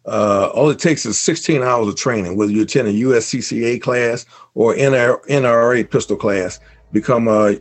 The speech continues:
a concealed carry instructor. I've known some instructors never been to court for a traffic ticket,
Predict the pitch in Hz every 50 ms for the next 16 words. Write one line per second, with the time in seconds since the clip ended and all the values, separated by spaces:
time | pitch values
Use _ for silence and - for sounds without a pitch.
0 | - - 95 101 101 98 95 92 92 92 92 92 - - 107 101 - - 135 120
1 | 104 104 - 123 113 110 104 98 92 - - - 117 104 - - - - _ _
2 | _ _ _ _ _ _ - - 139 151 147 143 131 123 - - 147 151 147 120
3 | - - - 139 113 101 104 107 104 117 127 127 123 107 101 120 110 104 - -
4 | - 143 120 95 - - 107 95 - - 135 123 117 - 98 80 - 104 85 -
5 | - - -